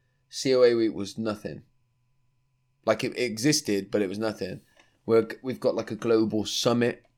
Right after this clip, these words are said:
this year, so there's, like, people from India, Russia, uh, China, they're all logging into this global summit,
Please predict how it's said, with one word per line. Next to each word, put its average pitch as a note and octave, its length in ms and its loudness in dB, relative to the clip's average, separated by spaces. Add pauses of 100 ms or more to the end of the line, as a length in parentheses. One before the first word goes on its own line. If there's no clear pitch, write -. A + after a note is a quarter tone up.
(100)
this A2 220 -2
year, A2 360 4
so G#2+ 200 -4
there's, G2+ 220 -2
like, G2+ 420 -2 (500)
people A2 260 -4
from G#2 280 -2
India, A2+ 720 2
Russia, A2 880 2 (400)
uh, G2 400 -2 (100)
China, A2+ 1000 0 (420)
they're G#2+ 160 2
all A#2 280 2
logging A#2 300 2
into A2 300 -4
this G#2 220 0
global G#2+ 420 0
summit, G#2+ 540 0